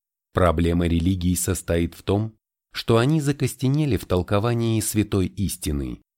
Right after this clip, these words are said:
Чтобы получить импульс к выходу из сегодняшнего застоя, религия должна внимательно рассмотреть другую сторону медали –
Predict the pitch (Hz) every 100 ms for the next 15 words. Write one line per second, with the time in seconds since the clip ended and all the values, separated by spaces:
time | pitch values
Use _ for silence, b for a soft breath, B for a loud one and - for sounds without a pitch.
0 | _ _ _ _ _ - - 104 87 87
1 | - 90 90 - 101 - 104 104 107 90
2 | - 101 107 113 104 - 110 - 107 95
3 | 101 101 85 104 95 85 82 - 117 107
4 | 69 - - _ _ _ _ - 98 120
5 | 165 147 139 127 123 123 104 123 107 110
6 | 120 135 131 123 120 117 - 110 101 113
7 | 113 110 127 147 127 90 - 117 101 98
8 | 104 120 120 101 71 62